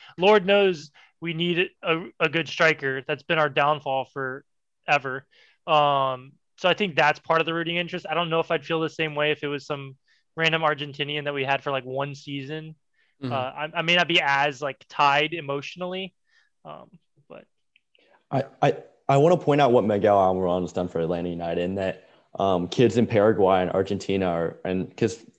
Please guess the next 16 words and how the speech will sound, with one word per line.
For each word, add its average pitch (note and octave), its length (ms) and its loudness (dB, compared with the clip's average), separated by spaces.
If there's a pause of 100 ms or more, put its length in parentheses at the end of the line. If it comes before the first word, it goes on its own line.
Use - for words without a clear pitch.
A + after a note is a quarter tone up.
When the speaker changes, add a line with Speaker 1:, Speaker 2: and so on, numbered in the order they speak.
Speaker 3:
Almiron G2 300 2
played F#2+ 160 -2
for - 80 -6
Lanús, F#2 500 -2 (460)
um, E2+ 480 0 (400)
are G2+ 460 4
now A2 240 2
watching G#2 440 4
Newcastle E2+ 600 -2
every, F2 400 -2 (160)
you - 160 -16
know, - 160 -12
Saturday D#2+ 320 -4
morning F#2+ 340 -2
or F#2 60 0
whatever, F2+ 520 0